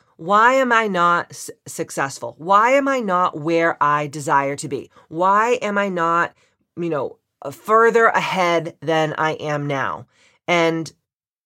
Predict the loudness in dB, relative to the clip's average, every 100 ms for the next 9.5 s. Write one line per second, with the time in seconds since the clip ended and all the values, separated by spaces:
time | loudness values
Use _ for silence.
0 | 0 0 2 0 0 0 -2 -2 -4 -4
1 | -2 0 -2 -6 -4 -4 0 0 0 0
2 | -2 -2 -2 -2 -2 0 0 0 0 0
3 | 2 0 0 -2 0 0 0 -2 -4 -8
4 | _ _ _ _ _ -4 -2 -2 0 2
5 | 2 0 0 -4 -4 -2 -2 -2 2 2
6 | 2 -2 -2 -2 0 0 -2 -2 -2 -2
7 | -4 0 0 -2 -8 -16 _ _ _ _
8 | -20 _ -2 2 2 2 0 -2 -4 -6
9 | -4 -2 -2 -4